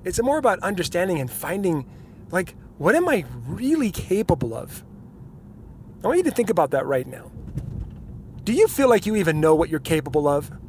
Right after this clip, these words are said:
I mean, is that even a thing? Can anybody actually know what they're capable of? Maybe we find out what we're capable of when we are dead and gone. Maybe that's when we find out.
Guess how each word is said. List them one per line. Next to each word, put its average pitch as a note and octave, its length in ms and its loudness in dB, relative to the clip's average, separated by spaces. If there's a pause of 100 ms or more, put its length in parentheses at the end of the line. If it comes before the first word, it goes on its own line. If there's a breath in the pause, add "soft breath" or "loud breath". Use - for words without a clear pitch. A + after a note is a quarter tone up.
(360 loud breath)
I - 40 2
mean, C4 140 4
is C4 60 6
that E4 140 4
even A#3 200 4
a D3 60 2
thing? D#3+ 520 2 (480)
Can A3+ 160 6
anybody G#3 680 4 (220)
actually A3+ 600 4
know G#3 240 6
what F3 180 4
they're E3+ 100 4
capable E3 540 2
of? B2 240 -6 (1600 loud breath)
Maybe D4 360 6
we A#3 180 0
find G3+ 380 0
out F3 280 4
what E3 160 4
we're D#3+ 120 2
capable D#3+ 500 0
of F#3 280 0 (360)
when D#3 340 4
we D#3 240 4
are D3 180 4
dead E3 380 6
and C#3 200 2
gone. - 540 -2
Maybe A3 260 2
that's F3 440 2
when C#3 100 -6
we C3 80 -4
find B2 340 -6
out. C3+ 200 -10